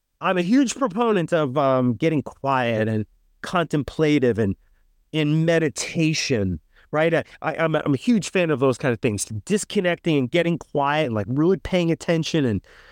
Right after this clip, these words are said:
you know, uh, and, and, um, and getting centered, right? And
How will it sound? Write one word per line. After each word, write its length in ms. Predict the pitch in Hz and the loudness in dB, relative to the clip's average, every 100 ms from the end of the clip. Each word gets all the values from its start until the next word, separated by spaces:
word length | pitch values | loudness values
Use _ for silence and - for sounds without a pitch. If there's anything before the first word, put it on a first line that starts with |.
| - | -4
you 100 | 143 | 0
know, 220 | 143 131 | 2 2
uh, 220 | 131 120 113 | 2 2 0
and, 180 | 127 110 | -2 0
and, 180 | 117 113 | 0 0
um, 280 | 107 104 95 | 2 0 -2
and 180 | 110 110 | -2 0
getting 220 | 175 147 | 0 -2
centered, 600 | - - 202 190 196 180 165 | -2 -2 0 0 2 2 2
right? 280 | 170 175 | 2 2
And 120 | 156 | 0